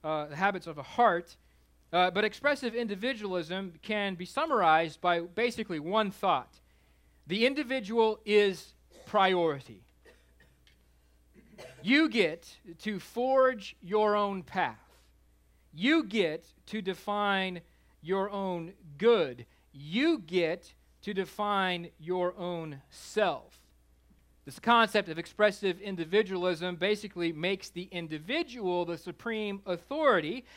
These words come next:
in which the individual gets to be who the individual wants to be.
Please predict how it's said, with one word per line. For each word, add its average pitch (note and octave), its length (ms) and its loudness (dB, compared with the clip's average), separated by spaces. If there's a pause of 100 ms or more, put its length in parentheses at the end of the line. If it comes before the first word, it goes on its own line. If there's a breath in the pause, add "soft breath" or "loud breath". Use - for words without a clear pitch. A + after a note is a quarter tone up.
(140 loud breath)
in C4 280 -2
which G#3 360 0
the G#3+ 80 -12
individual B3 760 -2
gets G3+ 400 -6
to C4 200 -6
be A3+ 520 -4 (220 loud breath)
who A#3+ 540 0
the A3+ 100 -2
individual G3+ 720 0 (220 soft breath)
wants B3+ 600 2 (280 soft breath)
to A3+ 180 2
be. G3+ 560 0